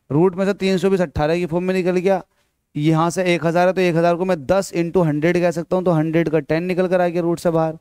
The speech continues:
और जो दस बचा उस रूट में वैल्यू होती है उसकी थ्री पॉइंट वन सिक्स। नीचे कितना चल रहा है? वन पॉइंट फ़ाइव into ten की पावर थर्टीन माइनस के x। सॉल्व कर लो, आंसर पारो क्रॉस मल्टीप्लाई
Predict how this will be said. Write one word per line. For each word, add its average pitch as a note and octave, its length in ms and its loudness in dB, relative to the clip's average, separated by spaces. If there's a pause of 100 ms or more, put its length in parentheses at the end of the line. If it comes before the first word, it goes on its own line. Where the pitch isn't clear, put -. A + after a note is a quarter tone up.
(760)
और E3+ 160 2
जो G3 100 2
दस F#3 280 -2
बचा G3 320 0
उस G#3 200 -2
रूट F3+ 240 0
में F#3+ 100 0
वैल्यू F#3 260 0
होती E3+ 180 -2
है F3+ 60 2
उसकी F3+ 200 -2
थ्री E3+ 220 0
पॉइंट F3+ 260 0
वन C3+ 180 0
सिक्स। - 320 -16 (380)
नीचे D#3+ 240 2
कितना F#3+ 200 -2
चल F#3+ 140 0
रहा F#3+ 120 2
है? F3+ 60 0
वन E3+ 200 -2
पॉइंट F#3 260 -2
फ़ाइव E3+ 300 0
into F3 200 -2
ten D#3+ 200 -2
की D#3 100 -6
पावर D#3+ 340 0
थर्टीन D3+ 680 -2
माइनस C3+ 540 -4
के D#3+ 220 -4 (140)
x। - 300 -18 (1300)
सॉल्व A3 380 2
कर A3+ 160 0
लो, A#3 140 2
आंसर F#3 260 0
पारो F#3+ 200 0
क्रॉस A3 420 0
मल्टीप्लाई C#3 560 -4